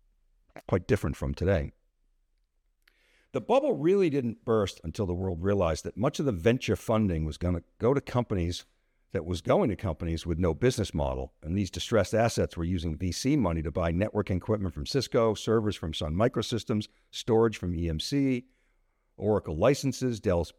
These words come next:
Dell P Cs, and, and they were advertising like crazy on these V C-backed internet portals like Yahoo and Lycos.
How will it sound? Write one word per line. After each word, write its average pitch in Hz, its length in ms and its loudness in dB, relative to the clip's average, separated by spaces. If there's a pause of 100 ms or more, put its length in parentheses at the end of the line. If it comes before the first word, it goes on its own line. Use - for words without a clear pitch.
Dell 90 220 2
P 90 240 -2
Cs, 127 460 0
and, 90 180 -6
and 107 140 0
they 110 80 2
were 110 180 -2
advertising 110 760 0
like 90 160 -4
crazy 143 680 2
on 80 120 0
these 78 160 -2
V 110 260 -2
C-backed 107 680 -2
internet 117 440 0
portals 80 440 -4
like 80 180 -2
Yahoo 95 540 0
and 71 120 -2
Lycos. 82 540 -2